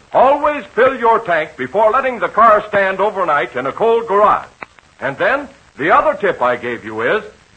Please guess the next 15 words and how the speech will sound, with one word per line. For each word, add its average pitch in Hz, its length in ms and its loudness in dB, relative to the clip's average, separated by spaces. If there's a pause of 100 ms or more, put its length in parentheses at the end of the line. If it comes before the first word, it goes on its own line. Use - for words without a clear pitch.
(200)
fill 233 180 0
her 277 160 4
up 262 320 0
with 156 300 -2
Skelly 262 340 0
Tailor-Made 233 600 0
Aeromax, 190 500 2 (480)
the 143 160 0
gasoline 226 720 -2
that's 151 340 -2
weather 254 320 2
right 180 240 2
for 156 380 0
your 220 400 2
car. 98 480 0